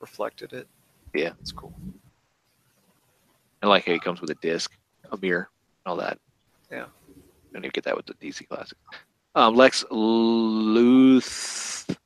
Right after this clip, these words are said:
Speaker 2: Luthor.
Speaker 1: Luthor.
Speaker 2: Luthor. <laughs> Um, I didn't know, uh, Luthor, um, was, she got, he got a real feminine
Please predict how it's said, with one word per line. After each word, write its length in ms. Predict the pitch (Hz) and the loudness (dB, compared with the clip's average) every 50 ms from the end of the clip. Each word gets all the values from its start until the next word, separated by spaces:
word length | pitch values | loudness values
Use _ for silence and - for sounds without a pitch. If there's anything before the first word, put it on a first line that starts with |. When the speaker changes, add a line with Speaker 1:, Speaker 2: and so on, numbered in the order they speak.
| _ _ _ _ _ _ _ _ _ | _ _ _ _ _ _ _ _ _
Speaker 2:
Luthor. 680 | 92 98 107 127 - - 131 120 117 120 135 151 147 - - _ _ _ _ _ _ _ _ _ _ _ _ _ _ _ | -2 -2 -2 0 2 2 4 6 6 6 6 4 2 -2 -8 _ _ _ _ _ _ _ _ _ _ _ _ _ _ _
Speaker 1:
Luthor. 720 | 139 135 135 131 - - - - 131 - - 123 131 143 151 - | -12 -12 -12 -12 -12 -16 -16 -14 -16 -10 -8 -8 -8 -8 -6 -4
Speaker 2:
Luthor. 880 | 107 110 120 127 131 120 117 123 110 - 131 131 131 135 139 151 160 - - - - 123 110 - - - - - - - - - - | 0 4 6 6 6 6 4 2 2 4 6 10 10 12 12 10 10 8 6 6 6 6 4 0 -2 -2 -6 -12 -12 -14 -10 -4 -2
<laughs> 600 | 202 - - - - - - - _ - - - _ _ _ _ _ _ _ _ _ _ _ _ _ _ - - - - _ | -2 -2 -2 -4 -6 -8 -8 -8 _ -6 -6 -6 _ _ _ _ _ _ _ _ _ _ _ _ _ _ -18 -18 -18 -10 _
Um, 340 | - - 117 117 113 113 110 | 4 4 6 6 6 6 4
I 80 | 113 120 | 4 6
didn't 240 | 120 117 117 120 123 | 6 6 6 6 4
know, 380 | 117 113 117 117 113 113 110 | 6 6 6 6 6 6 6
uh, 160 | 107 104 104 | 4 4 4
Luthor, 760 | 101 107 117 113 - - 117 107 104 101 98 98 95 95 92 92 | 2 2 0 0 2 2 6 6 8 8 8 6 6 4 4 2
um, 320 | 92 90 87 85 82 - _ _ _ _ _ _ _ _ _ _ _ _ _ - | 2 0 -2 -4 -6 -12 _ _ _ _ _ _ _ _ _ _ _ _ _ -2
was, 680 | 101 90 87 85 80 80 - - - - - - - - _ _ _ _ _ | 0 2 2 0 -2 -4 -8 -10 -10 -10 -12 -14 -16 -20 _ _ _ _ _
she 160 | - - - | -4 -2 0
got, 240 | - 135 135 135 123 | 4 6 6 6 6
he 120 | 110 123 127 | 4 2 2
got 220 | 127 131 131 123 | 4 6 6 6
a 40 | 113 | 6
real 400 | 107 107 117 117 113 110 104 95 | 4 4 4 4 4 4 2 -2
feminine 680 | - - - - - - - 120 113 110 104 90 82 | -6 -10 -16 -18 -14 -4 0 0 0 0 -2 -6 -8